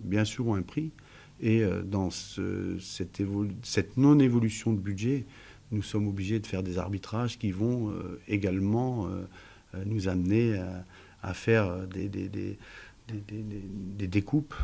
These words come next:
euh, excusez-moi le terme, dans le, dans le, dans le, dans le schéma, euh, global des équipes qu'on a, qu'on a construit et des ressources, euh, qu'on a engagées.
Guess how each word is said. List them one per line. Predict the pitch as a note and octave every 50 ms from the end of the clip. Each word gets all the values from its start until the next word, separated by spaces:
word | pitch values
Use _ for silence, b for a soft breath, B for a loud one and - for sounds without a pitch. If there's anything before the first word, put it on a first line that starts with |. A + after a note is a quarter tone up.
| -
euh, | F#2+ G2 G2+ F#2+ F#2 F2+ F2+ F#2 F2+ F2+ F2
excusez-moi | - - - G2 F#2 F#2 F#2 F#2 F2+
le | F2+
terme, | - - C3 C3+ C3+ B2 G#2 G2 G2
dans | G2 F#2 F2+ F2+ F#2+
le, | F#2+ F#2+ G2 F#2+ F#2+
dans | F#2+ G2 F#2
le, | F#2+ G2+ G2+ G2+ F#2+ G2 G2+
dans | G2+ G2+
le, | G2+ G#2 G#2 G#2 - - G#2+
dans | G2 F#2+
le |
schéma, | F#2+ - - - G2+ G#2+ G#2+ A2+ A#2
euh, | A2 G2+ F#2
global | F#2+ F#2 F#2+ G#2 G#2 G#2 A2+ A2+ A#2
des | G#2+ G2 F2+ F2+
équipes | F#2 F2+ - C3 A#2+ -
qu'on | - G#2+ G2 G2
a, | F#2 F#2 F#2+ F#2 B B B B B B B
qu'on | - F#2+
a | F2+ F2
construit | - - G2 F2 - - - B2+ C3 B2+ A#2+
et | G2
des | F2 F#2
ressources, | F2 D#2+ F2+ E2+ - - A#2+ A2 - - - -
euh, | G#2 G2+ G#2 G#2+ G#2+ G#2+ G#2+ G2 G#2 -
qu'on | - F#2 G2 G2
a | F#2+
engagées. | F#2 F#2+ F#2+ G#2 A2 A2+ B2 D3 D3+